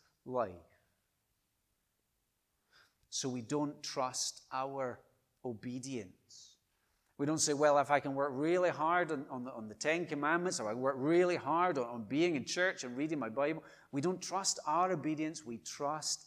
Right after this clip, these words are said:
in his perfect obedience. We fail. He never did. In the same way, we don't trust our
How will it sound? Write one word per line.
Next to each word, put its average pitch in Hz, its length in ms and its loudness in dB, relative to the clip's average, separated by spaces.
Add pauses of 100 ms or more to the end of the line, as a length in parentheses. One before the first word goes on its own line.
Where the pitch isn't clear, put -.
in 131 260 -6 (360)
his 139 600 -2 (640)
perfect - 720 -12 (580)
obedience. 113 540 -8 (1600)
We 123 160 -8
fail. 135 720 -2 (720)
He 123 120 -16
never 127 440 -6
did. 101 280 -8 (1500)
In 156 140 2
the 165 60 2
same 175 340 4
way, 165 160 2
we 151 120 2
don't 165 380 -2
trust - 560 -2
our 151 540 0